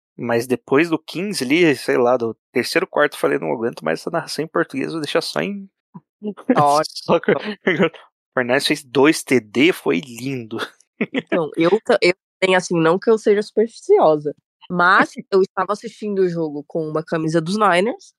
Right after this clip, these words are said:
Speaker 2: eu tenho um chinelo dos Niners também que eu uso, e eu estava com o meu bonezinho também. Então eu estava cem por cento trajada de forty-niners.
Speaker 1: Eu não uso nada dos forty-niners, Bárbara.
Speaker 2: Eu virei e falei,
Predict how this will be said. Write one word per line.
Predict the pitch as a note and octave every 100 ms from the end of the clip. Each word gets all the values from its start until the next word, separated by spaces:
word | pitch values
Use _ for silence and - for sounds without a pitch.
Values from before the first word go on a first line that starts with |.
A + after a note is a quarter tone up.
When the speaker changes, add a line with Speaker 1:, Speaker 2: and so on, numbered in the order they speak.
| _ -
Speaker 2:
eu | F#3+
tenho | F#3+ F3+
um |
chinelo | F3+ G3 E3 G3+
dos | B3+ F3
Niners | E3 E3+ F#3+ -
também | E3+ E3+
que | E3
eu | F3
uso, | E3+ F3 A#3+ -
e | B3+
eu |
estava | B3+ - G#3 A3
com | -
o | B3+
meu | A#3+ A#3+
bonezinho | A#3+ C4+ C#4+ A#3 B3 F3
também. | D#3+ C#3+ -
Então | - E3+
eu | F3+
estava | G#3+ G3+
cem | G#3 A#3+
por | F4
cento | - G3+
trajada | - F3+ E3+ E3 D3+ D3+
de | -
forty-niners. | E3+ E3 D#3+ D#3+ - - _
Speaker 1:
Eu | - A#2+ D3
não | C3
uso | A#2+ C3+
nada | B2+ A#2+ A2+
dos | B2+ -
forty-niners, | B2+ C3 A#2+ A#2+ A#2
Bárbara. | A2+ F#2+ - - - _ - D4 _ _ - -
Speaker 2:
Eu | A3+ B3
virei | A#3 A#3+ G3 G3+
e |
falei, | B3 C4+ F#3+ D3